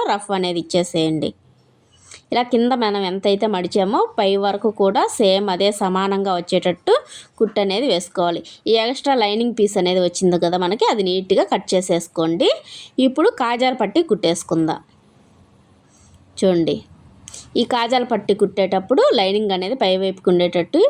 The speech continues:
ఇలా చూసుకోండి. ఇలా నీట్‌గా కుట్టు అనేది వేసేసుకోవాలి. రఫ్ ఇచ్చేసేయండి. ఇప్పుడు తిప్పేసుకొని ఫస్ట్ ఒక హాఫ్ ఇంచ్ అనేది ఈ విధంగా మడిచేసి,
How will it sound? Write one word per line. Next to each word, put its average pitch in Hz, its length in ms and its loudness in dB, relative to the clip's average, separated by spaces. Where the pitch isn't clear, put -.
ఇలా 180 260 2
చూసుకోండి. 170 640 -2
ఇలా 214 260 0
నీట్‌గా 190 640 0
కుట్టు 220 300 -2
అనేది 180 320 0
వేసేసుకోవాలి. 170 960 -2
రఫ్ 196 240 -4
ఇచ్చేసేయండి. 165 720 -2
ఇప్పుడు 214 300 -2
తిప్పేసుకొని 202 880 0
ఫస్ట్ 226 360 -4
ఒక 226 260 0
హాఫ్ 196 200 -2
ఇంచ్ 202 200 2
అనేది 196 260 0
ఈ 180 60 0
విధంగా 180 380 0
మడిచేసి, 180 640 0